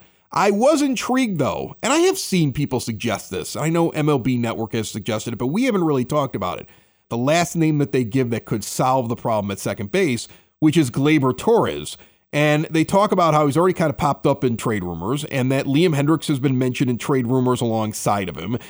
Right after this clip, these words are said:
and this may be a good fit. Now, first off, the White Sox that are doing exactly what they should be doing now. They are telling anybody who will listen, "We're going internal."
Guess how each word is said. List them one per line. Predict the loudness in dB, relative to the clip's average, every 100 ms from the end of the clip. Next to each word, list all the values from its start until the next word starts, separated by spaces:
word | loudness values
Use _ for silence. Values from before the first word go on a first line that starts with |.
| -8
and | -2 2
this | 2 2
may | 2 2
be | 4 2 2
a |
good | 2 0 -2
fit. | -2 -2 -2 -4 -18 -4
Now, | -2 -2
first | 2 0 4
off, | 2 4
the | 4
White | 4 2
Sox | 2 -2 0
that | 0
are | 2
doing | 2 2 0
exactly | 2 2 2 2
what | 2 0
they | -2
should | 0 0 0
be | -2
doing | -4 -6 -6
now. | -8 -10 -16 _ _ 0
They | 0
are |
telling | 2 2 2 2 0
anybody | -2 0 2 0 2
who | 0
will | 2 2
listen, | 2 0 -4 -6 -10 -14 _ _ -10
"We're | -2 0 2
going | 2 2 2
internal." | 2 0 0 0 0 -4